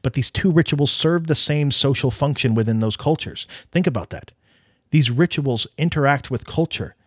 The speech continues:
in what seems to be the exact same way signs interact with the structure of language.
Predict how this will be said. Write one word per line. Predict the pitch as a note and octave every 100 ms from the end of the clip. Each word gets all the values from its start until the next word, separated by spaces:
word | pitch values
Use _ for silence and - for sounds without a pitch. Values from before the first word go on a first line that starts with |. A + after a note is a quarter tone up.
| _ _ _ _ _
in | D3
what | C3+
seems | - - F3 D#3+
to | C#3+
be | C#3+
the | C3+ C3
exact | A#2 A2 C#3+ E3
same | - D3 B2+
way | C#3 B2+ A2+ -
signs | - - D#3 D#3 C3 B2
interact | C3 B2 B2 A#2 -
with | -
the |
structure | A2+ - A#2 - A#2+
of | G#2+
language. | B2 D3 E2 - -